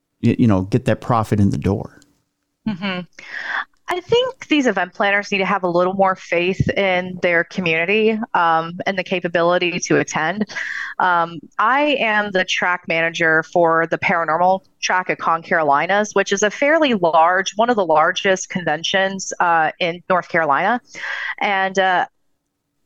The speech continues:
Speaker 2: we may have, like, a guest of honor each year.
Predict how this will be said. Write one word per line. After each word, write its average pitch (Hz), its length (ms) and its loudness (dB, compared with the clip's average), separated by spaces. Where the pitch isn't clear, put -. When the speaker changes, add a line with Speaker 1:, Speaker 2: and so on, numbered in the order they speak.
Speaker 2:
we 320 240 2
may 285 200 0
have, 233 320 2
like, 240 140 2
a 233 40 0
guest 208 300 -2
of 190 80 0
honor 208 640 2
each 247 240 -4
year. 254 360 2